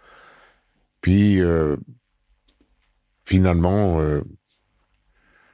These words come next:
j'étais orphelin de lui. Moi, on m'a mis dans, dans le train tout de suite parce que tous les musiciens de l'orchestre étaient condamnés.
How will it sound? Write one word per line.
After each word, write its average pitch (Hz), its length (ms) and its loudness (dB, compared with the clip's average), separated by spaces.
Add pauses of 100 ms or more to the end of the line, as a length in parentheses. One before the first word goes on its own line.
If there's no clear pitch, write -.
(200)
j'étais 85 320 0
orphelin 87 500 -2
de 87 120 0
lui. 87 380 -2 (1300)
Moi, 85 500 -2 (680)
on 90 100 -6
m'a 82 160 -2
mis 92 240 0
dans, 76 440 -4 (1040)
dans 80 200 0
le 76 80 0
train 90 340 0
tout - 160 -8
de - 80 -10
suite 95 300 -2
parce 73 200 -2
que 80 260 0
tous 101 160 -2
les 104 120 2
musiciens 95 560 0
de 87 80 -2
l'orchestre - 640 -4 (400)
étaient 82 220 -4
condamnés. 82 640 -2